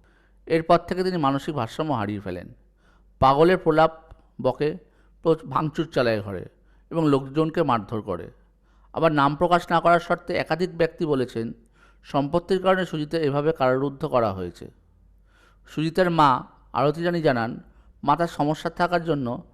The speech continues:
তাকে মারধর করতে থাকে। সে মানসিক ভারসাম্যহীন।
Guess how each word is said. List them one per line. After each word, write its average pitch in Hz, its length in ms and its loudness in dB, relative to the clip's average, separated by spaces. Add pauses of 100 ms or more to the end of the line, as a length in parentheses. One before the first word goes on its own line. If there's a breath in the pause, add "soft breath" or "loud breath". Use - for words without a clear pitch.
(400 soft breath)
তাকে 147 200 2
মারধর 143 400 0
করতে 135 300 -6
থাকে। - 280 -14 (680 soft breath)
সে 185 140 -2
মানসিক 156 340 2
ভারসাম্যহীন। 117 720 -4